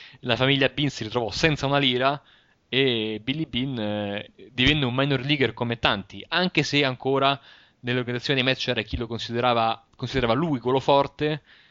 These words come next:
e Darryl Strawberry quello scarso, per-, cioè quello che avrebbe fatto più fatica. Invece Darryl Strawberry cominciò in un livello più basso dei minor league, lo raggiunse e andò in prima squadra tr-, molto prima di, di Billy Beane, il quale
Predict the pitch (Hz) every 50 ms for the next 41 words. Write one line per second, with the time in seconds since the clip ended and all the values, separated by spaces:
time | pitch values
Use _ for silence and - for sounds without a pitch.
0 | _ _ _ - 131 123 117 113 127 131 131 135 127 - - 131 123 120 - 131
1 | 131 123 - 117 113 110 104 - - - 117 104 - - - - 104 107 - -
2 | - - 110 - _ _ - - 113 120 117 113 113 - _ _ _ _ _ -
3 | - - _ _ - - 110 113 117 113 - - - 131 - 127 117 - 131 -
4 | - 117 - - 139 110 - 95 104 131 143 - - 110 101 92 92 _ - -
5 | - _ _ _ _ - 120 120 123 120 - - 185 185 - 156 135 123 127 123
6 | 127 123 - - 120 110 110 117 120 123 135 143 165 160 135 120 135 - - 147
7 | 143 - - - 123 117 117 120 123 135 135 131 139 151 147 147 147 - 160 156
8 | - 135 147 156 147 139 127 113 127 131 131 127 - - 147 151 147 - _ -
9 | - - - 123 117 120 120 123 117 117 117 113 120 120 - - - 104 107 107
10 | 104 101 98 95 95 92 92 95 - - - - _ _ _ _ _ _ _ 117
11 | 117 117 120 117 - - - 110 110 104 98 101 101 98 98 101 98 - 104 98
12 | 101 101 - 143 127 107 98 95 95 - - 120 113 110 110 107